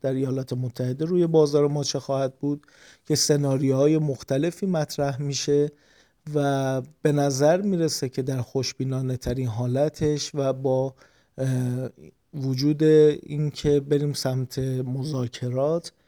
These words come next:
به نظر می‌رسه که حداقلش اینه که ما وارد منازعه، اه، شدید با غرب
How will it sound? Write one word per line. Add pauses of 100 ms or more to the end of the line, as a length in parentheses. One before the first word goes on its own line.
(280)
به
نظر
می‌رسه
که
حداقلش
اینه
که
ما
وارد
منازعه، (560)
اه،
شدید
با
غرب